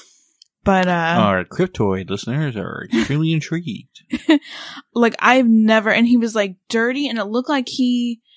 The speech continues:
Speaker 1: had been, like, he was, he was a white guy, but, like, he looked like he had been sunburned very, very bad. Like, he reminded me, 'cause I was really into watching The Witches of East End,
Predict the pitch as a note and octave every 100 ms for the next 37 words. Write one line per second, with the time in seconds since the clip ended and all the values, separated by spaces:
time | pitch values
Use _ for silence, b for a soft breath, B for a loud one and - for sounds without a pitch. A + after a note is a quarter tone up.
0 | _ - A3 F#3+ A3 G#3+ G#3 F#3+ - G#3
1 | - B3 B3 G#3 G#3+ A3 G3+ G3+ G3+ C4+
2 | C#4+ A#3 A3 G3+ F#3+ F3+ A3+ G3+ F#3+ G3+
3 | A3+ C4+ - F#3+ F#3 G3+ F3+ F3+ E3+ -
4 | - G3+ F#3 E3 D3 D#3 D#3+ F#3+ F3 E3+
5 | E3 D#3 D#3 D#3 D3 D3+ B B B B
6 | A3+ A#3+ C#4+ D4+ C#4+ B3+ A#3+ A3+ A3 G#3
7 | G#3+ G3+ G3+ G#3 G3+ G3 G3 G3+ G3 F3+
8 | F3 F#3 F#3 F3 F#3 G3+ F#3+ F3+ F#3 -
9 | E3+ G3 A3